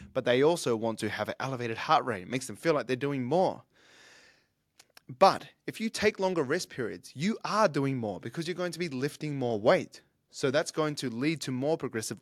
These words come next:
overload, more muscle being built, more strength being created. And when you skip rest periods, okay, you may sweat more, you may potentially burn a little bit more calories because you've squeezed more in with the time that you have.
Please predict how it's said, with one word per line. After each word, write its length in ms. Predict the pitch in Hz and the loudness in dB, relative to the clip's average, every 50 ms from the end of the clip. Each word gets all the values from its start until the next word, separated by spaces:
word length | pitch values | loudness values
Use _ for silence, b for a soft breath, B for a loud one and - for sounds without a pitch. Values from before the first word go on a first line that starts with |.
| _ 123 | _ 4
overload, 500 | 139 151 139 131 110 98 95 85 - - _ _ _ _ _ b b b b b b b b b b b | 6 6 6 4 2 0 0 -2 -6 -12 _ _ _ _ _ b b b b b b b b b b b
more 200 | 120 127 127 117 | 2 4 4 6
muscle 320 | 120 123 123 123 127 123 | 6 4 2 4 -2 -4
being 280 | 107 117 113 117 117 113 | -4 -4 -4 -4 -4 0
built, 360 | 127 180 196 190 190 - - _ _ _ _ _ _ _ | 2 2 2 2 0 -6 -14 _ _ _ _ _ _ _
more 200 | - 110 104 95 | -4 -4 -4 -4
strength 420 | - - - 135 123 123 - - | -4 -2 -2 -2 -2 -2 -4 -6
being 180 | - 117 113 110 | -6 -4 -4 -4
created. 500 | - - 107 101 95 92 - - 67 - _ _ _ _ _ _ _ _ _ _ _ _ _ _ _ _ _ _ _ - _ _ | -2 -2 -2 0 -2 -4 -6 -10 -14 -16 _ _ _ _ _ _ _ _ _ _ _ _ _ _ _ _ _ _ _ -20 _ _
And 220 | 135 135 135 131 B B B B B B B B | 2 2 2 0 B B B B B B B B
when 100 | - 147 | -4 -2
you 100 | 180 196 | 0 0
skip 360 | 165 - - - 185 180 - - | 0 -2 0 0 -2 -2 0 0
rest 220 | 147 143 - - | -2 -2 -2 -2
periods, 340 | - 117 107 110 113 113 - - | -2 -2 0 0 -2 -4 -4 -6
okay, 240 | 131 135 - 120 | -6 -4 -2 -2
you 200 | 110 113 123 143 | -2 -2 -2 -2
may 140 | 151 151 143 | 0 0 0
sweat 260 | 131 - - 120 - | 0 0 -2 -2 -4
more, 240 | 104 107 98 101 107 | -2 -4 -2 -2 -2
you 160 | 107 120 151 | -4 -4 -4
may 160 | 160 156 139 127 | -4 -4 -4 -4
potentially 500 | - 120 - - 139 139 - - 117 101 | -8 -10 -8 -6 -6 -6 -4 -4 -4 0
burn 220 | 95 110 117 113 | 2 2 2 2
a 40 | 104 | 0
little 160 | 107 117 120 | 0 -2 -2
bit 140 | 117 120 90 | -2 -4 -4
more 160 | 101 104 107 | -4 -8 -8
calories 340 | - - 113 107 104 104 98 | -6 -6 -4 -4 -4 -4 -6
because 280 | - - - 117 - | -8 -8 -8 -8 -8
you've 100 | 101 95 | -8 -8
squeezed 400 | - - - 120 117 110 104 101 | -8 -8 -2 0 0 0 0 -2
more 260 | 104 101 95 95 95 104 | -4 -4 -2 -2 0 0
in 220 | 107 107 107 101 | -2 -2 -4 -8
with 80 | 101 - | -8 -8
the 100 | - 95 | -8 -6
time 220 | - 113 107 107 | -2 -2 -2 -2
that 140 | 101 - - | -2 -4 -4
you 80 | - - | -6 -2
have. 320 | 92 120 127 113 95 - | 2 4 4 4 4 0